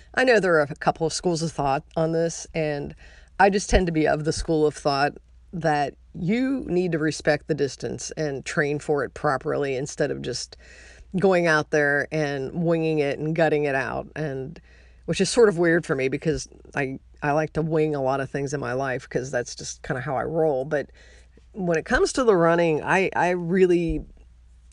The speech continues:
want to try to make sure that my body is prepared, especially after having been injured a few times.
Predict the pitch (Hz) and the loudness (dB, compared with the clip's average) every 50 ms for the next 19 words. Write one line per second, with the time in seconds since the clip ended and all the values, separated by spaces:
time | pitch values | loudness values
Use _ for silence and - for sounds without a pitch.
0 | - - 180 151 151 170 165 151 156 - 151 131 - - 165 147 139 143 139 - | -8 -6 -4 -2 2 2 2 2 0 -2 -6 -8 -2 2 2 4 2 2 -2 -4
1 | - 147 131 113 - - 151 156 139 - - - 170 147 143 147 - 151 160 151 | -6 -6 -6 -6 -6 -4 -4 -2 -2 -2 0 2 2 2 2 0 -4 -4 0 0
2 | 143 139 139 139 135 131 - - - 131 - 147 120 101 101 - - - 160 143 | 2 2 2 0 -2 -4 -4 -6 -8 -6 -4 -4 -4 -4 -6 -8 -4 -2 -2 -2
3 | - - 170 147 143 143 - - 135 139 160 131 123 143 - - - 165 208 202 | 0 -2 -2 -2 -2 -4 -4 -6 -6 -4 -4 -6 -6 -6 -8 -4 0 2 2 2
4 | 190 202 196 190 175 - 202 185 175 - 185 151 151 147 147 147 143 139 135 - | 4 4 4 4 4 2 -2 -4 -4 -2 -2 0 0 0 -2 -2 -4 -6 -6 -8